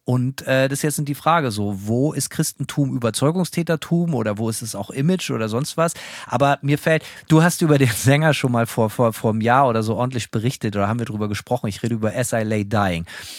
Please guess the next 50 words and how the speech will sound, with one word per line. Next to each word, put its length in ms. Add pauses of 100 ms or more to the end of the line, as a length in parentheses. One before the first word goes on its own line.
(240)
Das 120
ist 120
ja 80
eine 140
Band, 400
die 80
sich 240
in 100
ihrer, 300
innerhalb 320
ihrer 160
Karriere 400
öfters 380
darüber 320
geäußert 400
haben, 240
dass 140
sie 100
alle 180
Christen 420
sind 380
und, 240
und 160
dementsprechend 560
durchaus 340
als 220
christliche 480
Band 240
verstanden 480
werden 240
können 240
und 80
solche 260
Sachen. 300
Und 80
es 160
ist 120
natürlich 380
da 200
auch 200
wieder 200
sehr, 240
sehr 140
entlarvend. 540
Wir 120
hatten 180
das 160
Thema 280
bei 220
Anti-Flag. 300